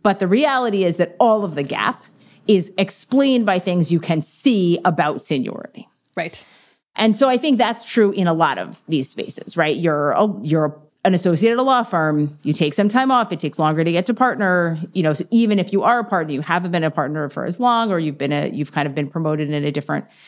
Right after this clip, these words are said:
Speaker 1: in a different way. There's this idea of the mommy track. There are a lot of, a lot of reasons why wages are different, probably most of which are about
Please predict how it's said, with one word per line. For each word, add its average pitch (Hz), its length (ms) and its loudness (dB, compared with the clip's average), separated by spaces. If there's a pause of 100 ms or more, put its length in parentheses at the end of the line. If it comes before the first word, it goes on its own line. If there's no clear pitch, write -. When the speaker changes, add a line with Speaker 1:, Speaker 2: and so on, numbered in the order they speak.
(140)
Speaker 1:
in 175 180 2
a 160 60 0
different 156 320 -2
way. 156 320 0
There's 160 220 -8
this 143 160 -8
idea 147 240 -4
of 156 100 -6
the 202 80 2
mommy 208 380 0
track. 160 460 -2 (160)
There 247 120 4
are 247 60 4
a 226 40 2
lot 202 400 2
of, 202 300 0 (100)
a 202 120 4
lot 202 460 2
of 180 180 -2
reasons 156 440 -2
why 127 720 -2 (360)
wages 131 420 -2
are 143 140 -2
different, 185 420 -2 (420)
probably 170 540 -2
most 190 640 2
of 143 160 -2
which 135 240 -4
are 117 180 0
about 87 600 -6